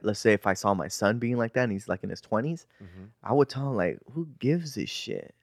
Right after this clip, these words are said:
Speaker 2: Yeah.
Speaker 1: Like, why are you," I would tell him, I would try to, like, still, you know, like, a life lesson. Like, you
Speaker 2: Yeah.
Speaker 1: shouldn't care.
Speaker 2: Yeah.
Speaker 1: There's plenty of
Speaker 2: No,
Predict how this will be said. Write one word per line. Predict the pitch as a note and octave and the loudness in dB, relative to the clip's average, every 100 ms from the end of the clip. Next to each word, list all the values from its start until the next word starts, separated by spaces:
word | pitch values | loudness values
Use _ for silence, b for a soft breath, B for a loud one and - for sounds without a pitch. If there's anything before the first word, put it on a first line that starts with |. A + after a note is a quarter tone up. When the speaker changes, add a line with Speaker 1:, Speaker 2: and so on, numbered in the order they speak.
| _ _ _ | _ _ _
Speaker 2:
Yeah. | G#2 F#2+ | -6 -2
Speaker 1:
Like, | G#2 G#2+ | 0 2
why | B2+ C#3 | 6 8
are | F3 | 8
you," | E3+ C#3+ A#2 - _ | 4 2 -2 -8 _
I | B2+ | 8
would | C#3 | 8
tell | - E3+ | 6 4
him, | F#3 A#2+ | 4 6
I | A#2+ | 6
would | A#2+ | 8
try | C#3+ | 6
to, | C#3 A#2+ | 6 6
like, | A2 G#2 | 4 0
still, | - - B2+ A#2 - _ _ _ _ _ - | -2 4 4 4 -2 _ _ _ _ _ -4
you | A#2+ | 4
know, | G#2+ | 6
like, | G2 G2 | 6 4
a | G#2 | 8
life | G2 C3 | 8 8
lesson. | B2 G#2+ - | 6 4 2
Like, | G2+ F#2+ | -4 -2
you | G2 | 0
Speaker 2:
Yeah. | F#2+ | 2
Speaker 1:
shouldn't | F3+ D#3 | 2 0
care. | - A#2+ G3+ A#2+ A2+ _ _ F#2+ | 6 10 12 10 6 _ _ -6
Speaker 2:
Yeah. | F#2 E2 _ _ _ - | -6 -6 _ _ _ 0
Speaker 1:
There's | C3 C#3+ | 0 0
plenty | - F3 D#3+ | 4 4 10
of | F3+ | 8
Speaker 2:
No, | A#2+ | 8